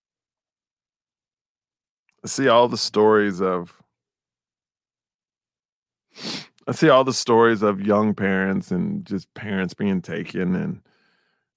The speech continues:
they have small children, like I have small children, or they just have children. And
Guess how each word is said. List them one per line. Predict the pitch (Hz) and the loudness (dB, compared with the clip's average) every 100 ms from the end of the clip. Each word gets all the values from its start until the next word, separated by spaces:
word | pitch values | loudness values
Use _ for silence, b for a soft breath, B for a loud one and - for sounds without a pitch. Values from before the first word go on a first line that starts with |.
| - | 2
they | 117 | 4
have | 113 | 4
small | - 120 110 110 | 4 4 6 6
children, | 101 123 107 98 101 | 4 2 2 2 0
like | 101 95 85 _ _ _ _ _ _ - | 0 -4 -8 _ _ _ _ _ _ -4
I | 107 110 | 0 2
have | 107 101 | 2 0
small | - 113 104 107 | 0 2 4 2
children, | - 107 107 110 | 2 4 4 4
or | 113 | 4
they | 127 | 4
just | 127 139 | 4 4
have | 139 113 | 2 2
children. | 131 117 117 107 98 | 4 4 4 2 0
And | 90 | -4